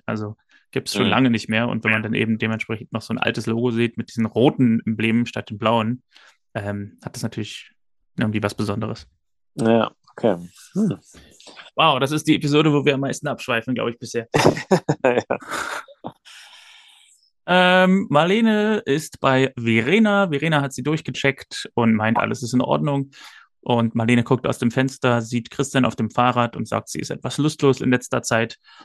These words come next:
Speaker 1: Und Verena will sie wieder davon ab-, de-, wieder davon überzeugen, was mit Christian anzufangen. Und auch diese Szene besteht den Bechdel-Test nicht.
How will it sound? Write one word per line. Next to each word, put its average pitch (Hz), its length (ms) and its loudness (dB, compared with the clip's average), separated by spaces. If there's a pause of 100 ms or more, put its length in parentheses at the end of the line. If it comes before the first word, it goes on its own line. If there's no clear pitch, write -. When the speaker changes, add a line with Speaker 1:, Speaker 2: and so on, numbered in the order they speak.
(140)
Speaker 1:
Und 120 140 -6
Verena 120 300 2
will 123 80 0
sie 120 140 0
wieder 151 160 4
davon 131 240 2
ab-, - 220 -6 (400)
de-, 139 280 0
wieder 147 200 4
davon 127 240 2
überzeugen, 135 560 2
was 113 120 -2
mit 120 140 -6
Christian 117 300 -4
anzufangen. 117 560 -2
Und 110 180 -6
auch - 160 -18
diese 139 300 -2
Szene 104 360 -2
besteht - 460 -10
den 95 180 -4
Bechdel-Test - 640 -10
nicht. - 360 -14